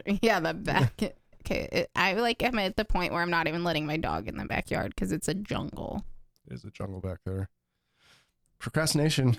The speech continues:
Speaker 2: it's a terrible thing.
Speaker 1: <laughs> Yeah, we gotta get on it. We need to be better.
Speaker 2: Yeah, we do.
Speaker 1: Um, but anyway, so we have no patience.
Speaker 2: Yeah. No patience to go anywhere.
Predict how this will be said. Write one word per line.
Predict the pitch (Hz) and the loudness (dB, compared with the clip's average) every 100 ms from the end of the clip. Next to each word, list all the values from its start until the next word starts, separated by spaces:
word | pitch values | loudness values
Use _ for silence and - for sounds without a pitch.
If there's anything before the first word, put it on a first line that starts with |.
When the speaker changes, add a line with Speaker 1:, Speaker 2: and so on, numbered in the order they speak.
| - | 2
Speaker 2:
it's | 139 - | -2 -2
a | 135 | -2
terrible | - 143 127 | 0 2 4
thing. | - 139 107 - | 4 4 4 2
Speaker 1:
<laughs> | - | 0
Yeah, | - | 2
we | 175 226 | 4 4
gotta | 294 | 4
get | 285 | 2
on | 190 143 - | 2 2 0
it. | |
We | 185 | 2
need | 190 | 2
to | 165 | 2
be | 165 | 2
better. | 120 82 - 190 - - _ | 0 0 0 2 0 -2 _
Speaker 2:
Yeah, | 131 131 | 0 2
we | 120 | 2
do. | 104 85 - _ _ _ _ | -2 -6 -12 _ _ _ _
Speaker 1:
Um, | 220 214 190 175 156 139 123 - _ _ - _ _ | 0 2 2 2 0 -2 -6 -10 _ _ -20 _ _
but | 262 247 | 0 2
anyway, | 285 311 208 | 4 4 4
so | - 277 | 4 4
we | |
have | 359 415 | 4 2
no | 403 | 2
patience. | - 381 - 147 - - - | 2 2 0 -4 -4 -8 -4
Speaker 2:
Yeah. | 127 107 - _ _ _ _ _ | -2 -2 -4 _ _ _ _ _
No | 127 | -2
patience | 165 175 - 139 | 0 0 0 -2
to | 131 | -2
go | 123 101 | -2 -2
anywhere. | 92 92 90 | -4 -8 -10